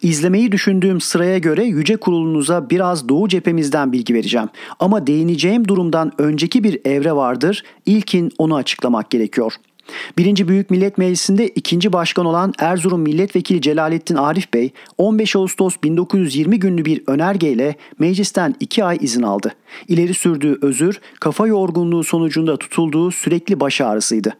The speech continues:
Hem de çoktan beri görmediği seçim bölgesinde incelemeler yapmak istiyordu. Celalettin Arif Bey, Erzurum milletvekillerinden Hüseyin Avni Bey'in kendisiyle birlikte gönderilmesini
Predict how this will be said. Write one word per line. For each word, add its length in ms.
Hem 340
de 60
çoktan 480
beri 180
görmediği 520
seçim 360
bölgesinde 640
incelemeler 640
yapmak 340
istiyordu. 480
Celalettin 480
Arif 340
Bey, 200
Erzurum 400
milletvekillerinden 880
Hüseyin 300
Avni 320
Bey'in 240
kendisiyle 640
birlikte 280
gönderilmesini 800